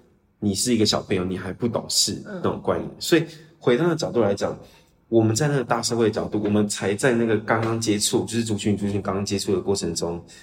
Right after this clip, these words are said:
Speaker 1: 所以同化跟歧视是一定会出现的。当然原住民的祭典或者原住民的语言，它会受到一定形式的摧毁，我讲摧毁好了。但是到现在这个阶段，我们已经走向一个多元主义的社会，我觉得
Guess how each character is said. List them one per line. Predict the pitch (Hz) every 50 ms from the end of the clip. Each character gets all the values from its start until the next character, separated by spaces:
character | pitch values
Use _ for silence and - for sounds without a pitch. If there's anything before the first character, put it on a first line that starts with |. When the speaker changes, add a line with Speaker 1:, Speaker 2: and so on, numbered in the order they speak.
| - - -
Speaker 1:
所 | - - - 143
以 | 131 113 98 - - - - - _ _ _ _ _ _ _ _ _
同 | - - - 123 117 120
化 | 120 - 160 147 123
跟 | 127 139 139
歧 | - - - 98 95
视 | - - 113
是 | - - 113
一 | 98
定 | 92 95 107 107
会 | 110 98
出 | 98 - - 92
现 | 90 - - 85 - -
的。 | - - - _ _ _ _ _ _ _ _ _ _ _
当 | - 156 147
然 | 143 131 113
原 | 101 104 104
住 | 107 123 123
民 | 110 101
的 | 101
祭 | - -
典 | 107 104
或 | 98 104 110
者 | 110
原 | 107 101 98
住 | 92 110
民 | 110 104
的 | 104
语 | 90 - -
言， | 85 - 85
它 | - 107 107 104 104 107 110 -
会 | - - 127
受 | 117 120 -
到 | 117 110 101
一 | 110
定 | 107 - 120 113
形 | 104 - - 85 85
式 | - - 104 98
的 | - 78 69 57 - - - _ _ _ _ _ -
摧 | - - - - 107 110
毁， | 107 - 90 - - - - - - _ _ _ -
我 | - 107
讲 | 104 107 -
摧 | - - - 101 87
毁 | - 90 85
好 | 87 - -
了。 | - - _ _ _ - - _ _ _ _ _ _ _ _ _ _
但 | - 165 147 139
是 | - - 143 127
到 | - 143 123
现 | - - - 127
在 | 120 120
这 | 110 113 117
个 | 107
阶 | - - 101 98
段， | 95 101 95 90 -
我 | 90 95
们 | 95 95
已 | 95
经 | 95 107 113
走 | 107 110
向 | 87 - 107 104
一 | 98
个 | 90
多 | 90 - 95 95
元 | 92 87
主 | - - -
义 | -
的 | - 82
社 | - - 95 87
会， | 85 - - -
我 | 78 85
觉 | - -
得 | 87 90 90 87 82